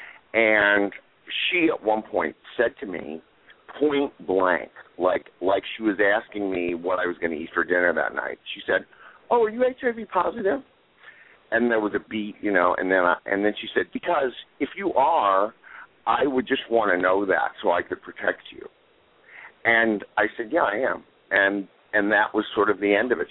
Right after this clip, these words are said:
She said, "I just wanna know the truth in case it comes up." So, I mean, that was a fascinating moment in my H I V, <laughs> I mean, in my H I V history, but in my adoption history as well, that,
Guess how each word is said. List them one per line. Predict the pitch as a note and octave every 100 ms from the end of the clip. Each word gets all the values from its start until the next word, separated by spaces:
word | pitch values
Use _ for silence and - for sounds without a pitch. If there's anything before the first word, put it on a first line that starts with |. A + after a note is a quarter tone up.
| -
She | G#2
said, | A#2
"I | F#2+ G#2+
just | B2+ C#3 G2+
wanna | G#2+ G#2+
know | G2+ G#2 A#2
the | G2+ G2 -
truth | - C3+ A2+
in | - F#2+
case | - G#2 G2
it | F#2+ - -
comes | E2+ E2+ - - -
up." | - _ _ _ - - - -
So, | C3 A#2 -
I | A#2+
mean, | A#2+
that | C3+ C3+ B2+
was | A2
a | G#2+ -
fascinating | G#2+ G#2+ - G#2+ A#2 G2+ G2
moment | F2 F#2 F2+
in | D#2+ D#2+
my | E2 D#2+ D2+ - -
H | F2+ E2+
I | F2 F#2
V, | G#2+ - - - - -
<laughs> | A2+ F#2+
I | F2+ A2
mean, | C3 A#2
in | G#2+
my | G2+
H | A#2 D3
I | G#2+
V | G#2+
history, | C#3+ F#2+ G2 F2+ - -
but | A#2
in | G#2+
my | G2
adoption | G2 G2+ G#2+ - F2+
history | A#2 G#2+ - -
as | F#2+
well, | G2+ A2 F#2 F#2 - - - - _
that, | A2+